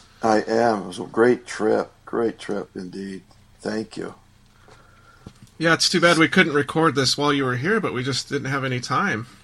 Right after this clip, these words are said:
Speaker 2: Too much other fun stuff going on.
Speaker 1: It would have been interesting. The dogs would have been barking. People would have been coming in and out. It would have been kind of like a, a sh-, a, we taped it at the train station or something.
Speaker 2: <laughs> Yeah, probably. Probably. Everybody's off at school now, so, uh,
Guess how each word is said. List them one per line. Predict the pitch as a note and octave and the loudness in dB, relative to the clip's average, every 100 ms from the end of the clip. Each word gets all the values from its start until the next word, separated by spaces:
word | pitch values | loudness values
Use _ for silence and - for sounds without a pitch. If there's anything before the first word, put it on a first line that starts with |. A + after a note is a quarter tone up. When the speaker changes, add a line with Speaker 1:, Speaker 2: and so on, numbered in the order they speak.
| - | -10
Speaker 2:
Too | D3 | -6
much | C#3+ - | -4 -4
other | C#3 C#3+ | -2 -4
fun | B2+ C3 B2+ | -2 -4 -2
stuff | - A#2 A#2 | -4 -6 -8
going | B2 A#2 G#2+ | -10 -10 -10
on. | F2 B2 _ _ _ - _ _ - - | -12 -16 _ _ _ -20 _ _ -18 -2
Speaker 1:
It | C#3 | 4
would | D#3+ | 6
have | F#3+ | 6
been | D3 D3 | 6 6
interesting. | F#3 F3+ D3 C3 A#2 | 4 0 0 0 0
The | G#2+ | 0
dogs | G#2 A#2 C#3 C#3+ | 6 8 8 6
would | C3 C3 | 0 -2
have | |
been | A#2+ A#2+ | -2 -2
barking. | A2 A#2+ B2 - B2 B2 | 2 2 0 -2 -6 -4
People | B2+ C3+ C3 | -8 -8 -6
would | B2 B2+ | -2 0
have | |
been | A#2 A2+ | -2 -6
coming | - B2+ A#2 | -4 -2 -2
in | B2 A#2+ | -2 -2
and | A2 | 0
out. | B2 | 0
It | A#2+ | 2
would | C#3+ | 0
have | C#3+ | 0
been | A#2+ | -4
kind | - B2+ A#2+ | -2 -2 -2
of | G2+ | -2
like | A2+ G#2+ G2+ | 0 0 -2
a, | G2 G2 - _ _ _ _ _ _ _ _ _ _ - | -8 -8 -12 _ _ _ _ _ _ _ _ _ _ -12
a | G#2+ G#2 | -10 -10
sh-, | - - | -10 -8
a, | A2+ G#2 - A2 | -8 -6 -8 -6
we | A#2 | -6
taped | G#2 C3 C3+ B2+ | -2 0 2 2
it | |
at | A2+ G#2 | 2 2
the | G2+ | -2
train | - B2 C#3+ D#3+ | -4 -2 -2 -2
station | - G#2+ F#2 C3 G2 | -2 -2 -2 -2 -4
or | G2 | -4
something. | A#2 A2 - C#3 | -2 -2 -4 -2
Speaker 2:
<laughs> | |
Yeah, | F3 C#3 | 0 0
probably. | B2+ C3 D3+ C3 C#3 A2+ B2+ - - - _ _ - - - - - | 0 -4 -6 -8 -6 -6 -8 -16 -20 -20 _ _ -20 -20 -20 -20 -14
Probably. | B2+ B2 A#2 A#2 | -8 -6 -4 -2
Everybody's | C3 C#3 C#3 C3 A#2+ | -2 0 0 2 2
off | B2+ | 0
at | B2+ | 0
school | - - C#3 A#2+ | -4 -4 -4 -4
now, | B2 A#2+ | -2 -2
so, | A2+ - A2 A2+ | -4 -6 -6 -4
uh, | A2 | -4